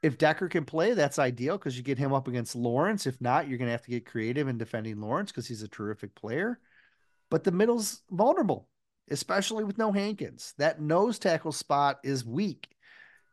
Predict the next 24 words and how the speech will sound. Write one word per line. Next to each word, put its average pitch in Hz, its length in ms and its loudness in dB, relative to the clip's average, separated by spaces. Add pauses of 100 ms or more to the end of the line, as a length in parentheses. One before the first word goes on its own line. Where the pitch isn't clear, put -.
And 139 580 4 (960)
the 131 120 2
gap 160 380 2
power 175 380 4
runs 226 600 -2
that 147 360 -2
Buffalo 226 440 6
did, 254 300 2 (540)
those 156 240 -2
are - 20 -14
gonna 170 160 2
be 156 160 0
there. 113 260 -4 (460)
And 135 240 -4
so 131 460 4 (320)
I 131 140 0 (220)
fully 196 280 8
expect 165 380 2
the 147 100 -2
Lions 139 640 2 (400)
to 156 120 -2
try 143 360 4
and 127 260 0 (380)
bully 123 880 2